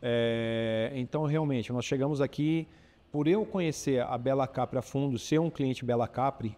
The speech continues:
isso também facilitou eu vir ser um franqueado Bela Capri, porque eu já conhecia o padrão da casa, padrão de qualidade, e me identifico muito com esse padrão de qualidade, de organização,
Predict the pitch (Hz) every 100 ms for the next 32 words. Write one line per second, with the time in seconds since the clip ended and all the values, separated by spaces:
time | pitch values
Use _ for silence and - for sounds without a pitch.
0 | - 120 - 127 139 156 165 - 143 127
1 | - 151 175 - 131 117 127 - 123 113
2 | 123 - 120 117 123 151 - 147 156 156
3 | - 120 127 131 123 - 160 170 135 120
4 | 120 120 107 123 127 120 127 117 127 113
5 | 127 131 131 123 139 139 151 - - -
6 | _ 135 131 131 139 139 - 143 - 131
7 | 143 160 - 123 - 117 117 110 123 123
8 | 113 120 131 123 117 117 120 117 127 -
9 | 135 131 131 127